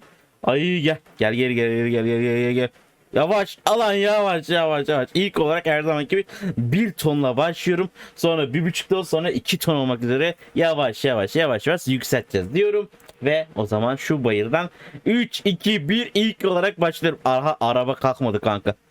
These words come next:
Ve pati attı. Hadi gidersin lan. Oğlum bir ton lan.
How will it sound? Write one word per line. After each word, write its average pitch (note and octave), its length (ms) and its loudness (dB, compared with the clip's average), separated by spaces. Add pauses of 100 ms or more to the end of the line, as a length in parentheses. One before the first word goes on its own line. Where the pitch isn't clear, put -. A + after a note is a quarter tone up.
(420)
Ve D#3 180 0
pati D3 320 -2
attı. C#3 400 0
Hadi D#3 420 0
gidersin C#3 560 0
lan. E3 160 0 (320)
Oğlum C#3 320 2
bir D#3+ 140 0
ton C#3+ 300 -2
lan. F#3+ 220 0